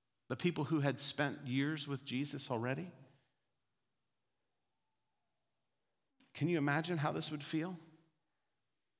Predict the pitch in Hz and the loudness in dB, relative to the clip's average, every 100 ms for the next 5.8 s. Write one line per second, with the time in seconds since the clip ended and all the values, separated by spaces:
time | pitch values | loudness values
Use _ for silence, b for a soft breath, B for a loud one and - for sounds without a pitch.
0 | _ _ _ _ - 110 131 139 123 123 | _ _ _ _ -8 0 2 4 2 2
1 | 131 123 117 113 123 127 117 113 117 113 | 0 0 -2 -2 0 0 0 0 -2 0
2 | 120 113 - B B B B - 98 107 | -2 -2 -4 B B B B -4 0 2
3 | 110 104 104 104 98 90 80 101 87 92 | 2 2 2 2 0 -2 -2 -2 -2 -6
4 | - - - _ _ _ _ - 107 113 | -12 -14 -18 _ _ _ _ -8 -2 -2
5 | 110 120 107 117 113 113 113 113 | 0 -2 0 2 2 2 0 -2